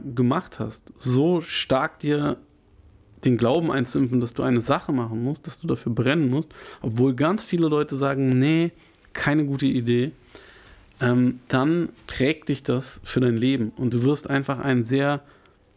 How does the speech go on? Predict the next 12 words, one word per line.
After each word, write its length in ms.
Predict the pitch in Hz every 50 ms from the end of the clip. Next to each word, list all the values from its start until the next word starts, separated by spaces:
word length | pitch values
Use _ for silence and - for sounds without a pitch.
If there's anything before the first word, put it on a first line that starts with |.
| _ _ - _ - _ -
ehrgeiziger 1000 | 135 135 143 151 139 147 147 147 156 156 - - 156 147 151 156 160 160 170 165 _ _ _ _ _ _ _ _ _ _ _ _ _ _ _ _ _ _ _ _ _ _ _ _
und 360 | - 127 120 123 123 123 - _ _ _
verbissener 1000 | - - - 117 107 104 110 127 156 160 - - 165 160 156 151 151 147 143 - - _ _ _ _ -
Mensch, 360 | 143 123 123 147 180 170 -
im, 200 | 139 135 131 127
verbissen 440 | - - 135 120 131 156 - - 151
im 120 | 139 135
Sinne 220 | 120 123 147 156 147
davon, 260 | 139 139 - 147 139
dass 120 | 135 -
man 120 | 143 135 131
sich 160 | 131 123